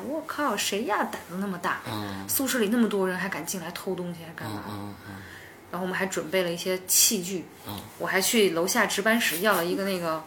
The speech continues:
Speaker 2: 平底锅。
Speaker 1: 锤子，我一-，
Speaker 2: <laughs>
Speaker 1: 锤子，
Speaker 2: 嗯。
Speaker 1: 就当时那个锤子，就木棒的那种锤子。
Speaker 2: 嗯，嗯。
Speaker 1: 我还就挑了一个下铺。
Speaker 2: 嗯。
Speaker 1: 当时那个床的陈-，的那个陈设是门一推进来，
Speaker 2: 嗯。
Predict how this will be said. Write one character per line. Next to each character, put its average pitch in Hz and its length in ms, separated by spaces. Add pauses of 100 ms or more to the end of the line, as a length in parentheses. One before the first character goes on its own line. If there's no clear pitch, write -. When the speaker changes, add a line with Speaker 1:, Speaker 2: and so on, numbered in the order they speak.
(160)
Speaker 2:
平 120 200
底 104 80
锅。 180 160
Speaker 1:
锤 208 140
子， 220 160 (120)
我 190 80
一-， 190 60 (500)
Speaker 2:
<laughs> 170 300
Speaker 1:
锤 208 280
子， 285 100 (180)
Speaker 2:
嗯。 101 220
Speaker 1:
就 254 100
当 269 200
时 262 80
那 240 120
个 202 60
锤 180 240
子， 170 60
就 208 100
木 226 220
棒 196 220
的 156 60
那 - 60
种 - 140
锤 - 220
子。 135 140
Speaker 2:
嗯， - 60
嗯。 - 40 (840)
Speaker 1:
我 190 60
还 214 120
就 269 200
挑 202 240
了 170 100
一 147 100
个 170 80
下 170 340
铺。 - 100 (220)
Speaker 2:
嗯。 101 80 (1040)
Speaker 1:
当 302 140
时 294 140
那 294 140
个 254 80
床 175 400
的 240 180
陈-， 185 880
的 196 100
那 196 100
个 185 100
陈 196 380
设 233 340
是 160 380 (1040)
门 202 400
一 254 100
推 285 240
进 254 180
来， 143 320 (160)
Speaker 2:
嗯。 95 220